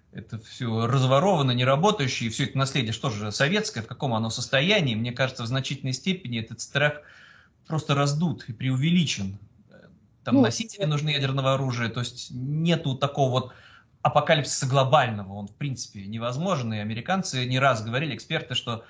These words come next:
Speaker 1: в ответ вдруг на запуск ракет совершенно не обязательно будет обстреливать Россию ядерными ракетами, в Америке вообще уверены, что до них ничего не долетит, а пострадать в первую очередь могут регионы как раз-таки внутри России,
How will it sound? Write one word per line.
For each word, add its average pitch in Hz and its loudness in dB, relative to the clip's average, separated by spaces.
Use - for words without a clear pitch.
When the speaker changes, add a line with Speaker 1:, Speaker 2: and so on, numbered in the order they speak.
Speaker 1:
в 123 -2
ответ 135 2
вдруг 143 -2
на 113 -4
запуск 135 -2
ракет 113 -6
совершенно 143 -4
не 143 0
обязательно 147 0
будет 120 -4
обстреливать 110 -4
Россию 117 -4
ядерными 110 -4
ракетами, 123 -2
в - -14
Америке 117 -4
вообще 107 -4
уверены, 143 0
что 123 -4
до 120 -4
них 113 -4
ничего 117 -4
не 110 0
долетит, 113 -4
а - -8
пострадать 139 2
в - -10
первую 143 2
очередь 160 0
могут 127 0
регионы 127 2
как 127 -2
раз-таки 127 0
внутри 135 4
России, 123 0